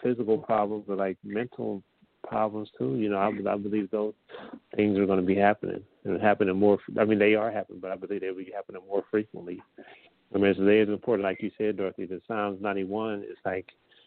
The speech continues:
we got, we got scriptures, all kind of scriptures that we can have. They're, they're, they're powerful.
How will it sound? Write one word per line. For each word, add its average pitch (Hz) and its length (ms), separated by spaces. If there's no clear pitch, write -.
we 110 80
got, 101 280
we 110 120
got 95 180
scriptures, 110 480
all 110 160
kind 120 200
of 92 60
scriptures 113 360
that 104 100
we 98 120
can 95 120
have. 95 360
They're, 104 220
they're, 98 240
they're 107 160
powerful. 107 640